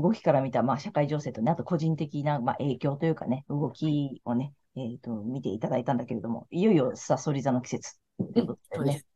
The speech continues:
Speaker 1: いや、なんか力強く動き出す感じだね。
Speaker 2: そうですね。いよいよね。
Speaker 1: ね。あの、本格的に、まあ、回収ポイントが入りながらね、
Speaker 2: うん。
Speaker 1: 本格的に動いていく、まあ、社会を巻き込み、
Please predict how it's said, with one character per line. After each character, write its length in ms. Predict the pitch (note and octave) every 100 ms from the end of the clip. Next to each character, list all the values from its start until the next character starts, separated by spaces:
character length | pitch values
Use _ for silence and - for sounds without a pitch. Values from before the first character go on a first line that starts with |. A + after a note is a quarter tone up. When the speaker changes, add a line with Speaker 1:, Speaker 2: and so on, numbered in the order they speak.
| _ _
Speaker 1:
い 40 | D3+
や、 80 |
な 160 | B2 D#3
ん 40 | F#3
か 80 |
力 280 | - - F#3
強 200 | E3+ F#3+
く 120 | B2
動 120 | B2 D3
き 100 | A#2
出 140 | E3
す 320 | - B2 G#2+
感 240 | - A2+ C3
じ 80 |
だ 100 | C3+
ね。 240 | G2 C#3+ C#3+ _ -
Speaker 2:
そ 160 | A3
う 40 | G3
で 80 | D#3
す 140 | C3+
ね。 480 | C#3 D#3+ E3 E3 E3 _
い 80 | -
よ 80 | D#3
い 100 | C3
よ 80 | A#2
ね。 240 | C3 C#3+ - -
Speaker 1:
ね。 260 | D#3 - _ _ -
あ 140 | C3+
の、 100 | A#2+
本 160 | C#3+ D#3+
格 240 | E3 -
的 220 | D#3 D3
に、 100 | C#3+
ま 100 | F3
あ、 20 | D#3+
回 160 | G#3+
収 120 | A3
ポ 140 | A3+ B3
イ 60 |
ン 20 | E3
ト 100 | C3
が 80 |
入 200 | - F#3
り 100 | F3
な 140 | F#3 F#3+
が 100 | C3
ら 160 | -
ね、 180 | A#2 B2+ _ -
Speaker 2:
う 60 |
ん。 60 | C#4+
Speaker 1:
本 100 | D3
格 120 | -
的 220 | D3+ -
に 100 | C#3
動 220 | C#3 C#3
い 60 | D3+
て 100 | B2+
い 80 | B2
く、 160 | -
ま 120 | B2 C#3
あ、 20 |
社 160 | -
会 240 | - D#3 B2+
を 40 |
巻 300 | A#2 C#3+ E3
き 20 |
込 120 | - F3+
み、 160 | C#3+